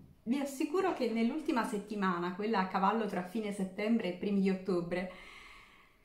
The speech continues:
ho avuto talmente tante sfighe che hanno portato come conseguenza delle spese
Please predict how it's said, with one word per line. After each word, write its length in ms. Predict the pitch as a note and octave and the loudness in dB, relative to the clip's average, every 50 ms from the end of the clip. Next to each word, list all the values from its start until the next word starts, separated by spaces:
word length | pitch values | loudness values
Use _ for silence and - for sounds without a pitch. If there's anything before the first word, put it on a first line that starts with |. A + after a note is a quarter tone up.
| _ _ _ _ _ _ - - - - - - - - - - - C4 | _ _ _ _ _ _ -14 -12 -12 -10 -12 -12 -16 -18 -20 -18 -12 -10
ho 100 | C4 C4 | -8 -6
avuto 360 | C4 C4 D4+ D#4 - G3 D#3+ | -4 0 0 0 0 -2 -6
talmente 640 | - F#3 F#3+ F3+ F#3 G#3+ C#4+ D#4 - - F3+ E3 - | -6 -6 -4 -2 -2 0 0 0 -2 -2 -4 -8 -6
tante 720 | - G3 G#3 A3 A3 - - F#3 E3+ - - - - - _ | -6 -8 -8 -8 -10 -8 -6 -6 -6 -6 -8 -12 -18 -20 _
sfighe 920 | - F#3+ - - - - - - C4 B3 A#3+ A3+ F#3+ F#3 G3+ F#3+ F#3+ F#3+ F#3+ | -18 -14 -14 -14 -14 -14 -10 -4 -2 0 2 2 2 2 2 2 2 0 0
che 160 | - G3 F#3+ | 0 -2 0
hanno 840 | G3 G#3+ A3 G#3+ G#3 G3 F#3+ F#3 F3+ F3+ F#3 - - - - _ _ | 0 -2 -2 -2 0 2 2 2 2 -2 -6 -10 -14 -18 -20 _ _
portato 720 | - B3 A#3+ A#3+ A#3+ - - B3 A#3+ B3+ B3+ B3 B3 A3+ | -2 -2 0 0 -2 0 2 2 2 2 2 0 -2 -4
come 200 | - G3 G3+ G#3 | -2 -2 -2 -2
conseguenza 840 | G3+ - A#3+ A#3+ A3+ - - B3 G3+ A3 A#3 C4 C#4+ C#4 - - G#3 | -4 -4 -4 -4 -2 0 0 0 2 2 2 0 0 -2 -2 -2 0
delle 280 | G3 G3+ G#3 G#3 G#3 | 0 0 0 -2 -4
spese 800 | G3+ - - - - G#3 F#3 F#3 F3+ F#3 F#3+ G#3+ G#3+ A3 - - | -6 -8 -6 -2 0 2 2 2 2 0 0 0 -2 -2 -6 -10